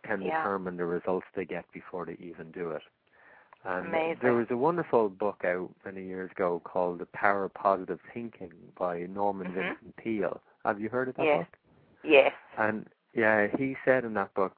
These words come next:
Speaker 1: that, you know, people who succeed tend to succeed before they even start. And people who
Speaker 2: Mm.
Speaker 1: fail tend to fail before they even start.
Speaker 2: Yeah.
Speaker 1: And I, you know, I think healing plays a,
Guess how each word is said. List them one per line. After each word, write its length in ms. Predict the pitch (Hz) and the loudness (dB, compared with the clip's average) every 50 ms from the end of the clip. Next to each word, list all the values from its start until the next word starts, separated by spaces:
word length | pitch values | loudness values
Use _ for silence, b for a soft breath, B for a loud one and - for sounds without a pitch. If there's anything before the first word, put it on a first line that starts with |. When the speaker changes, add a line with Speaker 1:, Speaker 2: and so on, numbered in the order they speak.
| _ | _
Speaker 1:
that, 240 | - 92 90 92 - - b b b b b b b b _ | -4 -4 -4 -4 -6 -10 b b b b b b b b _
you 100 | 110 104 | -4 0
know, 320 | 101 95 92 92 92 92 - _ _ _ - | 2 2 2 2 2 -2 -4 _ _ _ -6
people 320 | - 139 139 - 151 135 | -2 -2 2 4 4 4
who 180 | 113 123 113 101 - | 4 2 0 0 0
succeed 640 | - - - - - - 131 123 98 82 85 82 - - _ _ _ _ _ _ - - | -2 -4 -4 -6 -4 -4 -2 -2 -2 -2 -4 -8 -10 -16 _ _ _ _ _ _ -10 -4
tend 220 | 127 117 117 117 | -2 -2 -2 -2
to 100 | - 123 - - | -8 -12 -8 -4
succeed 480 | - 101 - - - 104 98 98 90 - | -4 -4 -4 -4 -4 -2 -2 -2 -4 -6
before 360 | 92 92 - - 92 92 92 | -10 -10 -4 -2 -2 -2 0
they 80 | 95 95 | -2 -6
even 360 | - 95 92 85 87 85 76 - - | -6 -6 -8 -8 -8 -10 -12 -12 -2
start. 400 | - 92 85 80 76 76 - - - - - _ _ _ _ _ _ _ _ _ _ _ _ _ _ | 0 0 0 0 -6 -10 -14 -14 -16 -16 -16 _ _ _ _ _ _ _ _ _ _ _ _ _ _
And 200 | - 92 90 160 | -10 -8 -8 -6
people 320 | 165 165 - 165 165 110 95 | -2 -2 -2 0 -2 -4 -4
who 160 | 98 101 95 | -4 -4 -6
Speaker 2:
Mm. 120 | - - | -4 4
Speaker 1:
fail 500 | - 135 147 143 120 95 85 82 85 - - _ _ _ _ | 6 6 8 8 6 4 2 0 -4 -8 -12 _ _ _ _
tend 320 | - - - 107 101 98 | -14 -10 -8 -8 -8 -8
to 100 | 95 92 87 | -10 -10 -8
fail 360 | - - 87 85 87 87 82 | -6 -4 -4 -4 -4 -6 -8
before 360 | 82 90 87 - - 90 87 | -10 -12 -12 -8 -6 -6 -6
they 80 | 85 90 | -6 -8
even 400 | - 85 85 82 78 82 82 80 - | -12 -12 -14 -14 -14 -14 -16 -16 -16
start. 340 | _ 80 80 80 78 78 - _ _ _ _ _ _ _ _ _ _ _ _ _ _ _ | _ -12 -12 -12 -12 -14 -16 _ _ _ _ _ _ _ _ _ _ _ _ _ _ _
Speaker 2:
Yeah. 300 | 143 151 147 147 147 139 - - _ - | -2 2 4 4 4 4 0 -8 _ 2
Speaker 1:
And 100 | 127 160 | 4 4
I, 160 | 190 190 - | 4 4 2
you 140 | 214 208 214 | -2 0 0
know, 160 | 247 233 190 | 2 2 2
I 60 | 151 | 2
think 260 | - 160 139 117 - | 0 0 -4 -4 -6
healing 300 | - - 117 104 95 87 | -6 -6 -4 -4 -6 -8
plays 280 | - - 98 98 95 90 - | -8 -6 -6 -6 -6 -8 -12
a, 80 | 82 | -14